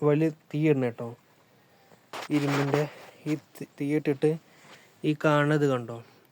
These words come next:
കരി, കരിക്കട്ട ഇതിന്റെ മേലെ ചായ വെക്കുക. തീ കണലാകുമ്പോ ഇപ്പൊ പോയിക്കണ്, ഇപ്പൊ ഒന്നുമില്ല, കരിക്കട്ട ആയിക്കണ്. ഇപ്പൊ തീ ഇട്ടിട്ട് അതൊരു തീ കണലാകുമ്പോ മേലെ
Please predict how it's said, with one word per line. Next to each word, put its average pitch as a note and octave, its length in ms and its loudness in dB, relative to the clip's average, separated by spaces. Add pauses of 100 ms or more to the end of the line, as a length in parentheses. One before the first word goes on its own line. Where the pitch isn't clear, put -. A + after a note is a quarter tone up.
(220)
കരി, C#3+ 240 -2 (360)
കരിക്കട്ട C#3 440 -4
ഇതിന്റെ D3+ 240 2
മേലെ C#3 300 2
ചായ C3 220 2
വെക്കുക. A#2+ 220 -12 (2500)
തീ D3+ 100 0 (100)
കണലാകുമ്പോ D3+ 560 2
ഇപ്പൊ D#3+ 160 -2 (160)
പോയിക്കണ്, B2+ 360 -4
ഇപ്പൊ D3 140 -4 (800)
ഒന്നുമില്ല, C#3 300 2 (2750)
കരിക്കട്ട D3 360 2
ആയിക്കണ്. C3 240 0
ഇപ്പൊ - 120 -12 (840)
തീ E3 80 2 (120)
ഇട്ടിട്ട് F3+ 300 2 (140)
അതൊരു E3 320 2 (340)
തീ D3+ 160 0
കണലാകുമ്പോ D#3 540 4
മേലെ C#3+ 220 4